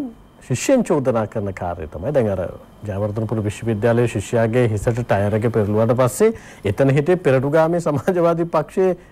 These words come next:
නියෝජිතයන් කියන තැනට, ඒක නියෝජනය කළේ මහා ශිෂ්‍ය සංගමේ ඔවුන් කියන තැනට බරපතල විවේචනයක් ආවා. නමුත් ඔබතුමාලා කොතැනකදීවත් ඒ ක්‍රියාත්මක වීම නැත්නම් ඒ කරපු කටයුත්ත වැරදි කියන තැනකට මතයක් සමාජගත කරන්න උත්සාහ කරේ නැහැ.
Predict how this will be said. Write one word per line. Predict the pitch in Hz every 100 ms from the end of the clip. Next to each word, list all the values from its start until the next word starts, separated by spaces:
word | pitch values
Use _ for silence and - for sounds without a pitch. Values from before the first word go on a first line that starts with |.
| -
නියෝජිතයන් | 107 139 170 196 202 202 196
කියන | 202 202 190
තැනට, | 160 180 208 -
ඒක | 143 139
නියෝජනය | 147 147 170 190 180 180
කළේ | 185 175
මහා | 160 165
ශිෂ්‍ය | 165 -
සංගමේ | 180 170 170 -
ඔවුන් | 143 170 202
කියන | 214 208
තැනට | 202 196 196 185 - - -
බරපතල | 147 170 180 175
විවේචනයක් | 202 202 160 123 -
ආවා. | 98 76 76 - - - - -
නමුත් | 139 175 - - -
ඔබතුමාලා | 139 190 190 190
කොතැනකදීවත් | 175 247 254 208 139 101 - _
ඒ | 139
ක්‍රියාත්මක | 139 - 139 151 175 196 190 190
වීම | 196 180
නැත්නම් | 165 156 127
ඒ | 139 139 - -
කරපු | 143 175
කටයුත්ත | 185 185 185 180 165 127
වැරදි | 127 165 202
කියන | 196 202
තැනකට | 196 196 196 190 160 - - -
මතයක් | 156 160 175
සමාජගත | 170 180 175 175 170
කරන්න | 175 175
උත්සාහ | 170 175
කරේ | 175 165
නැහැ. | 180 151